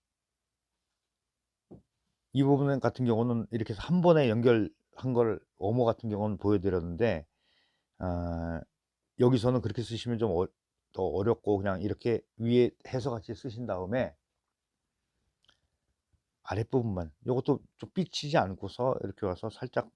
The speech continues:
이렇게 들어서 이렇게 와서 일로 오는 거예요. 이렇게. 그리고 내려오고 이렇게 타고 들어오죠. 좀 넓게 이렇게. 그리고 여기서 연결됩니다. 이렇게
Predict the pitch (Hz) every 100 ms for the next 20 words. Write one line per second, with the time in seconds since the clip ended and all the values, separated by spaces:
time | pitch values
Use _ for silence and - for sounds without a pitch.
0 | - 101 98 110 101 - 131 120 123 98
1 | 113 107 113 107 90 87 76 80 80 -
2 | _ _ _ _ _ _ _ _ _ _
3 | _ _ _ _ _ _ _ _ _ _
4 | _ _ _ _ _ _ _ _ _ _
5 | _ _ _ _ _ _ _ _ - 87
6 | 87 104 117 135 139 _ _ _ _ _
7 | _ _ 87 80 80 - 107 143 151 _
8 | _ _ _ _ _ _ _ _ _ _
9 | _ - 107 - - - 160 104 104 92
10 | 139 131 - 101 90 92 85 - 80 -
11 | _ _ _ _ _ _ _ _ _ _
12 | _ _ _ _ _ _ _ _ _ _
13 | _ _ 104 101 101 107 95 107 104 -
14 | 92 87 87 80 - 87 127 156